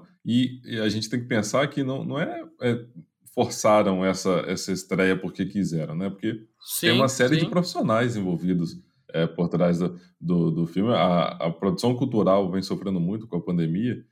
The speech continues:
Speaker 1: e todos os atrasos ali interferem numa cadeia de produção de milhares de pessoas que ajudam a produzir o cinema, teatro, T V. Então,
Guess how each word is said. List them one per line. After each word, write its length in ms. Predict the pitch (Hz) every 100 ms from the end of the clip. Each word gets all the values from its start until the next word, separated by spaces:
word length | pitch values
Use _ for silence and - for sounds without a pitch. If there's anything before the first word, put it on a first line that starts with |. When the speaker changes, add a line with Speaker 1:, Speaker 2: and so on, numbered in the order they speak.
| _
Speaker 1:
e 180 | 90 87
todos 340 | - 135 135
os 60 | 123
atrasos 560 | 110 - 95 104 95
ali 300 | 90 85 104
interferem 400 | 123 110 92 107
numa 180 | 110 127
cadeia 460 | 123 143 92 107 127
de 80 | 110
produção 500 | 98 92 - 107 117
de 180 | 107 87 _ _ -
milhares 600 | 123 135 113 117 143 123
de 80 | 113
pessoas 460 | 95 - 101 110
que 80 | -
ajudam 340 | 117 92 98 104
a 40 |
produzir 260 | 92 87 85
o 60 |
cinema, 600 | 82 76 76 98 95 87 - _
teatro, 840 | - 82 82 101 95 - 80 85 -
T 160 | -
V. 260 | 78 82 101
Então, 280 | 90 104